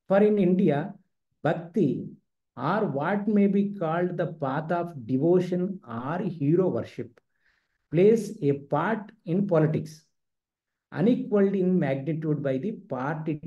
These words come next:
plays in, uh, mag-, magnitude part it plays in politics or any other country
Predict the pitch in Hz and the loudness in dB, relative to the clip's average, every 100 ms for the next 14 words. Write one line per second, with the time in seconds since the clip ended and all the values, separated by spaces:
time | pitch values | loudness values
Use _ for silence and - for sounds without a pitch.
0 | - 139 143 151 143 - - - 143 143 | -10 -2 -2 -2 -8 -10 -16 -8 -8 -8
1 | _ _ 147 139 156 151 139 151 156 170 | _ _ -6 -4 -2 -2 0 0 0 -2
2 | 160 147 233 277 - _ _ _ _ _ | 0 0 0 -6 -14 _ _ _ _ _
3 | _ - - - _ _ _ 143 156 226 | _ -14 -12 -12 _ _ _ -2 0 -2
4 | - 202 - 147 156 175 190 175 - 175 | -4 -12 -8 -8 -6 2 4 4 0 -2
5 | 175 170 156 - 104 - _ _ _ _ | 0 2 2 2 -6 -12 _ _ _ _
6 | 160 190 196 185 214 202 180 180 - 117 | -4 0 2 4 4 4 0 0 -2 -4
7 | - | -4